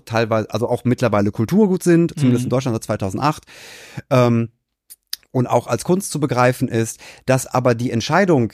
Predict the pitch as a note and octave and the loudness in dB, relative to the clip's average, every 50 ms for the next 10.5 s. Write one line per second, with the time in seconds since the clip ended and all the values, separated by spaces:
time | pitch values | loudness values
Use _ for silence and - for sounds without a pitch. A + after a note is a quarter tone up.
0 | _ _ _ G#2 G2+ A#2 C3+ C#3+ D3+ C#3+ C3 - - - D#3 D3 C#3 C#3 B2+ - | _ _ _ -8 -4 -2 -2 0 0 -2 -2 -4 -2 0 2 4 4 4 2 0
1 | - - - A#2 - - - F3 G3 G3+ - - - B2 A2+ A#2+ A2 G#2+ F#2+ D3+ | -6 -4 -4 -4 -2 0 2 2 2 2 0 -2 -4 -2 -2 -2 -4 -2 -2 -2
2 | F3+ F3+ D#3+ D#3 C#3 C3 C3 A2+ G#2 G#2+ G#2+ B2+ - - - C3 A#2+ A#2+ C3 D#3 | 0 0 2 0 0 0 -2 -4 -2 0 -2 -2 -2 -4 -4 -2 0 0 0 0
3 | - E3 C#3+ C#3 - D3+ C#3+ - D3 B2+ B2+ B2+ - - C3+ - - A#2+ - - | -2 -4 -6 -4 -4 -4 -4 -2 -2 -4 -4 -4 -4 -6 -8 -6 -6 -8 -6 -4
4 | B2+ A2 B2 B2 G#2 A2 G2+ G2 - - D#2+ E2 - F#2 - - _ _ _ _ | -4 -4 -2 -2 0 0 0 0 -2 -6 -8 -8 -8 -12 -14 -16 _ _ _ _
5 | _ _ _ _ _ _ _ _ _ - - - - - _ B2+ C3 C3 C3 B2+ | _ _ _ _ _ _ _ _ _ -18 -16 -16 -16 -4 _ 4 4 4 4 4
6 | C3+ C3+ C3+ C3+ C3 - - D3 C#3 - - A#2 - A#2+ A2 G2+ - - - - | 2 2 2 0 -2 0 -2 -2 -2 -2 -4 -2 0 0 0 0 -2 -6 -8 -4
7 | A#2+ A2+ A2+ A2+ A2+ A2+ A#2+ - - G#2+ G#2+ G#2+ G#2+ G#2+ F#2+ - B2 A#2 - - | -4 -2 0 0 -2 -2 -4 -4 -2 -2 0 0 0 0 -2 -2 -4 -6 -2 -2
8 | A#2+ A2+ B2 B2+ B2 - - A2 - - A2 G2+ - - - - - - - A#2 | 0 0 2 0 0 -2 -4 -8 -10 -10 -10 -10 -12 -16 -18 -20 -20 -20 -18 -16
9 | G#2+ G#2 A#2 A#2+ G#2 A#2 A#2+ B2+ C#3 D3 - - D3 C#3 C#3 C3+ - - - - | -8 -4 -2 -2 2 2 4 4 4 2 2 0 2 2 2 0 -4 -12 -20 -20
10 | - - _ _ _ _ A#2+ A#2+ B2 A#2 | -20 -20 _ _ _ _ 0 0 0 0